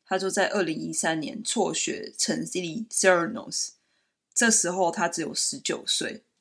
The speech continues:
其实算是一个非常大胆的行为。不过呢，他其实也是非常的厉害哦。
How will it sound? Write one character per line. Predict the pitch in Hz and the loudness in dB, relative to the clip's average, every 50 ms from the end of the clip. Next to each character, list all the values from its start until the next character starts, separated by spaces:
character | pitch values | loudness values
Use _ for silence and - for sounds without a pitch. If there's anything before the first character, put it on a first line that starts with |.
| _ _ _ _ _ _ _ _ | _ _ _ _ _ _ _ _
其 | - 214 214 | -2 0 0
实 | 247 240 | 2 2
算 | - 277 254 | 2 2 2
是 | 240 226 269 247 | 2 2 0 0
一 | |
个 | - 185 175 | 0 -2 -2
非 | 170 - 202 202 | 0 0 2 2
常 | 202 - 180 160 165 | 2 2 0 -2 -2
大 | - - 185 170 123 | 0 0 0 0 0
胆 | - - 113 - - | -2 -4 -6 -6 -6
的 | - | -2
行 | - - - - - - - - | 2 2 2 2 2 -4 -8 -10
为。 | - - - - - _ _ _ _ _ _ _ _ _ _ | -10 -10 -10 -12 -14 _ _ _ _ _ _ _ _ _ _
不 | 202 214 | -4 0
过 | 220 262 247 226 | 2 4 4 4
呢， | 202 190 180 175 170 | 4 4 2 0 0
他 | 170 - - 226 220 | -2 -2 0 0 0
其 | - - - - | 2 0 0 0
实 | - 165 | 0 0
也 | 165 165 - | -2 -2 0
是 | - 185 190 | 0 -2 -2
非 | - - 175 165 | 0 0 0 0
常 | - 175 - | 0 0 -2
的 | 139 135 | -2 -4
厉 | - 156 139 190 | -4 -6 -6 -4
害 | 196 - - - - | -2 -2 -2 -2 -4
哦。 | - - - | -6 -8 -12